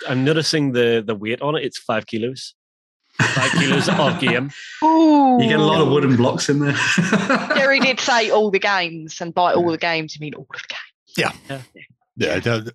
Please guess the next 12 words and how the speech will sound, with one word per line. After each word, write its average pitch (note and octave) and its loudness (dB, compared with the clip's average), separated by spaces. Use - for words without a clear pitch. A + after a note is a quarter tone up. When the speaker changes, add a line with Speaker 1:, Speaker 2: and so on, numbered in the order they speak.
Speaker 4:
I - -2
will B2 2
say A#2 -2
at - -14
no A#2 0
point A2 -2
have F#2+ -6
G G#2+ -2
M F#2+ -4
T G2 -6
ever F#2+ -4
skimped - -6